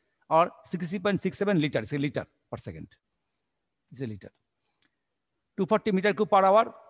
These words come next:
is equal to sixty-six point six seven liter per second with six K G per mi-, centimeter square। This is pressure। This is pressure।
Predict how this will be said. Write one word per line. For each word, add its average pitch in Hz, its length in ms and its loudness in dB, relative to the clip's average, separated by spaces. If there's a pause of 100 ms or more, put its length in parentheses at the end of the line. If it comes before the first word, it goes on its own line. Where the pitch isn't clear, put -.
(320)
is 160 160 -4
equal 185 180 2
to 208 140 0
sixty-six 185 400 -6
point 208 220 0
six - 160 -6
seven 208 240 0
liter 160 200 0
per 127 180 -2
second 82 380 -14 (840)
with 185 240 -2 (140)
six - 280 -4
K 165 160 -4
G 160 120 -8
per 170 160 -2
mi-, 131 240 -4
centimeter 117 380 -4
square। 90 280 -14 (440)
This 131 100 -8
is - 40 -6
pressure। 139 300 -4 (2750)
This 139 100 -10
is 135 40 -6
pressure। - 280 -8